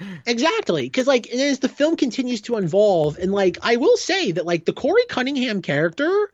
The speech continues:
like, isn't a bad character. Like, he's pretty relatable. I, in my opinion, the actor, Rowan Campbell,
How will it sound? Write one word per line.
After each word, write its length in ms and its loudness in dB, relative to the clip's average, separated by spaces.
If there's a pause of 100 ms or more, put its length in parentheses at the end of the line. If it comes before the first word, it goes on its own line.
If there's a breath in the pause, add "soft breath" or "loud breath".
(380 soft breath)
like, 380 2 (140)
isn't 420 2
a 100 2
bad 540 0
character. 640 -4
Like, 200 -6
he's 260 -6
pretty 360 0
relatable. 840 4 (520 soft breath)
I, 220 0 (360)
in 140 -4
my 180 -6 (120)
opinion, 500 -4
the 180 -2
actor, 420 0
Rowan 360 -2
Campbell, 720 -2